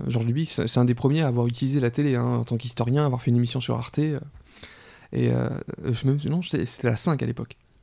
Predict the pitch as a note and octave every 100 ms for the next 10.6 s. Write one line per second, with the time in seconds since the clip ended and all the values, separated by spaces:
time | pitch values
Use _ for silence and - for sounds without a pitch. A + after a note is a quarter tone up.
0 | _ - C3 A#2+ B2+ D3 - C#3+ C3+ D3
1 | - - B2 A#2+ A#2+ A2+ - - - -
2 | - - C3+ C3 - _ _ - C#3 C#3
3 | D3 G3 C#3+ - D3 F#3 D3+ B2 B2 E3+
4 | D3+ - - E3+ E3+ E3 F3+ F#3 D3+ C#3
5 | C3+ C3+ A#2 - - - - D#3+ - A3+
6 | D#3+ B2 D3 F#3 F#3 C3+ C3 C3 F3+ C3
7 | - F3 - C3 - C3 E3+ D3+ D#3+ -
8 | - _ - C3 C3+ B2 B2+ A#2+ B2 A#2+
9 | B2 F3 F3 A#2+ A#2+ B2+ C3 C#3+ C3 C3+
10 | - D3 - A#2+ B2+ G3